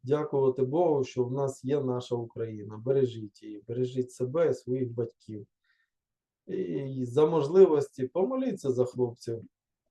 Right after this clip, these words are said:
І їм це зараз дуже-дуже потрібно. Але ми все одно переможемо.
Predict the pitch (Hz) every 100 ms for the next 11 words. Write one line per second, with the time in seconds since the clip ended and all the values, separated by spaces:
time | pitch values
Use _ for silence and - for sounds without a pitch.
0 | _ 135 127 135 170 147 - 120 143 139
1 | 117 110 127 190 175 127 120 123 120 -
2 | 104 - 104 101 95 110 _ _ _ _
3 | _ _ - 135 139 139 156 175 - 135
4 | 127 127 143 143 135 - _ _ _ 135
5 | 127 120 107 98 98